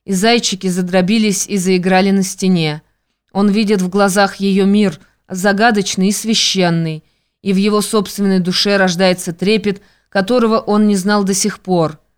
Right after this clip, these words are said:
«Маня», — шепчет он, и горло его сжимается. «Знаешь ли ты значение этого мига? Наши души прикоснулись сейчас, наши далекие души».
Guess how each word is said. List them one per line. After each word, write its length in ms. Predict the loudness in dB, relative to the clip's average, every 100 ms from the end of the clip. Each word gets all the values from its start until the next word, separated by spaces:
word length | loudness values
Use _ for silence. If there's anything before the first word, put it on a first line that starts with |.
| _ _ _ -2
«Маня», — 320 | 2 4 2
шепчет 440 | 0 -2 -4 -4 0
он, 240 | 0 0 -6 _
и 80 | -4
горло 340 | 2 2 4
его 220 | 2 2 0
сжимается. 880 | 0 2 2 2 -2 -6 -12 -14 -18 _ _ _
«Знаешь 440 | -2 2 2 2 0
ли 80 |
ты 160 | 0 2
значение 640 | 2 2 0 2 2 2
этого 340 | 0 -2 0 2
мига? 520 | 2 2 0 -2 -2 _ _ _
Наши 340 | -2 0 2 0
души 300 | 0 -2 -4
прикоснулись 760 | -4 -2 -2 0 0 0 -2
сейчас, 580 | -4 -4 0 0 -2 -10 _ _ -4
наши 300 | -2 0 0
далекие 560 | 2 2 0 0 0
души». 560 | 2 0 0 -2 -6